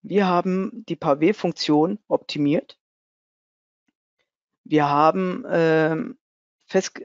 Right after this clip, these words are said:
wir haben uns, äh, gedacht, wie können wir definieren,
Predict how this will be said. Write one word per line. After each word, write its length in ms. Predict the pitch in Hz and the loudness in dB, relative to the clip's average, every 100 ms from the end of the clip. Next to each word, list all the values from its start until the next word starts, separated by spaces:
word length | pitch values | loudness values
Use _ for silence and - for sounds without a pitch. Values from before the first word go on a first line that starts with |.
| - _ | -20 _
wir 240 | 165 160 | -4 0
haben 180 | 165 185 | 0 0
uns, 240 | 180 - | -2 -2
äh, 220 | 160 160 151 | 0 2 2
gedacht, 400 | - 156 170 - | 2 2 2 -6
wie 420 | 151 190 208 190 | -8 -4 -4 -6
können 240 | - 185 175 | -2 2 2
wir 100 | 165 | 2
definieren, 580 | 156 156 151 170 214 | 0 -2 0 2 0